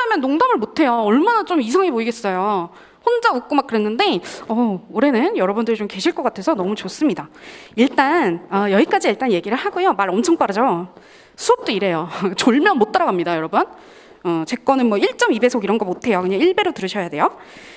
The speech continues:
자, 그 맨 마지막에 오십이 페이지 보면은요, 여러분, 뭐, 교재 안내는 뭐, 했고, 그 질문 무-, 질문 및 건의사항 수렴 창구라고 있어요.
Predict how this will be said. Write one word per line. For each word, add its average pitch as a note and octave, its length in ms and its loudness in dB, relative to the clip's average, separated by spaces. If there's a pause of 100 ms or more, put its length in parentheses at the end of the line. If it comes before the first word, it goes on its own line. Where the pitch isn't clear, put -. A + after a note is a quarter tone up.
(120)
자, - 320 -4 (320)
그 D4 280 4
맨 D4 220 2
마지막에 G#4+ 460 2
오십이 C4 440 0
페이지 G4+ 300 2
보면은요, G#3+ 500 2
여러분, F#3+ 480 0 (400)
뭐, F#3+ 240 -2
교재 A3 240 0
안내는 A3+ 680 0 (100)
뭐, F#3+ 160 -2
했고, D4 560 2 (240)
그 A#3 160 2
질문 A4+ 520 2
무-, G4+ 100 2 (240)
질문 A#4 560 4
및 G4 180 0
건의사항 F#4 640 2
수렴 A4 300 0
창구라고 F4+ 440 2
있어요. G3 640 2